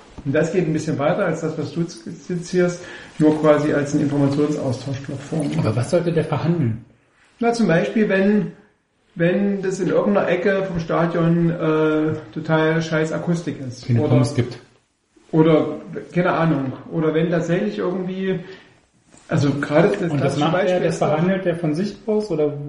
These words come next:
Speaker 2: warum verhandelt er das?
Speaker 1: Naja, der sagt,
Speaker 2: Weil er ermächtigt
Speaker 1: „Guck mal
Speaker 2: wird von
Speaker 1: her,
Speaker 2: der Mehrheit des Fanverbands?
Speaker 1: guck mal her, irgendwie, ähm, äh,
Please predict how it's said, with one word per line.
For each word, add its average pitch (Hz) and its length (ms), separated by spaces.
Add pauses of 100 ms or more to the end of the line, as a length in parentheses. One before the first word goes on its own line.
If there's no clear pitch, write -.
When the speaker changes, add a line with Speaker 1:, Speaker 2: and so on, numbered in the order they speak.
(260)
Speaker 2:
warum 135 260
verhandelt 151 360
er 180 60
das? 175 140
Speaker 1:
Naja, 202 200
der 190 120
sagt, 170 540
Speaker 2:
Weil 127 100
er 143 120
ermächtigt 165 440
Speaker 1:
„Guck 196 80
mal 175 80
Speaker 2:
wird 165 100
von 165 120
Speaker 1:
her, 156 40
Speaker 2:
der 151 80
Mehrheit 160 240
des 160 140
Fanverbands? 180 560
Speaker 1:
guck 175 80
mal 208 80
her, 214 240
irgendwie, 190 480 (500)
ähm, 170 380
äh, 160 160